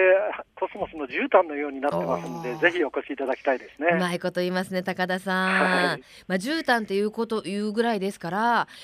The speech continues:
Speaker 1: ええ。
Speaker 2: 面積、まあ、本数でいうとどれぐらい植えてらっしゃるんですかね？
Speaker 1: えーと、ざっと約一千万本咲いてますね。
Speaker 2: 一千万本って言ったらもう本当にこう
Speaker 1: はい。
Speaker 2: 見渡す限りというぐらいですよね。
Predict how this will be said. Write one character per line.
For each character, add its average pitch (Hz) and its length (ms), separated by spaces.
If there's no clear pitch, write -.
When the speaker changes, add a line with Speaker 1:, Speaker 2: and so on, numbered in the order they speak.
Speaker 1:
え 156 60
え。 - 20
Speaker 2:
面 247 260
積、 175 640
ま 185 100
あ、 180 40
本 240 120
数 - 120
で 294 80
い 220 40
う 240 40
と 170 120
ど 180 100
れ 240 140
ぐ 285 100
ら 359 240
い 359 60
植 262 100
え 254 60
て 254 100
ら 240 140
っ - 20
し 240 80
ゃ 240 60
る 196 80
ん 156 40
で 131 60
す - 100
か - 120
ね？ 190 260
Speaker 1:
え 147 180
ー - 20
と、 151 140
ざ 160 140
っ 185 120
と 180 100
約 170 300
一 147 140
千 240 240
万 233 300
本 147 300
咲 143 140
い - 20
て 120 100
ま 113 160
す - 80
ね。 139 200
Speaker 2:
一 131 80
千 190 360
万 208 180
本 196 120
っ - 20
て 190 80
言 170 80
っ - 40
た 170 100
ら 170 60
も 170 120
う 170 40
本 226 220
当 247 80
に 247 120
こ - 80
う - 20
Speaker 1:
は 233 60
い。 226 40
Speaker 2:
見 226 100
渡 240 280
す - 120
限 269 300
り 226 140
と 190 160
い 190 100
う 202 140
ぐ 196 160
ら 254 160
い 233 40
で 196 100
す - 140
よ 143 120
ね。 302 260